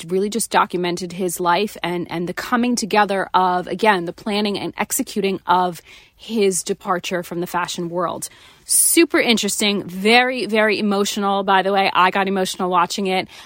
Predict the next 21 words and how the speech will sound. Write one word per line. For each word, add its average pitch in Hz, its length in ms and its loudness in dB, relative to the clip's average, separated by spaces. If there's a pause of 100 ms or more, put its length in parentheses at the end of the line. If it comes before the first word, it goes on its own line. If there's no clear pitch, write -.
(160)
Um, 170 280 2
he's 180 260 -6
just, - 380 -2
he 226 180 -4
comes 214 280 0
ac-, 202 120 -4
I've, - 380 0 (340)
of - 140 -14
course, 190 240 0
have 175 160 -6
never 185 240 0
met 185 180 2
him, 214 260 -2
but 165 160 -2
he 190 120 -10
comes 202 320 -6
across 185 380 0
the 180 80 -8
screen 190 420 -2
as 175 160 -4
this - 300 -4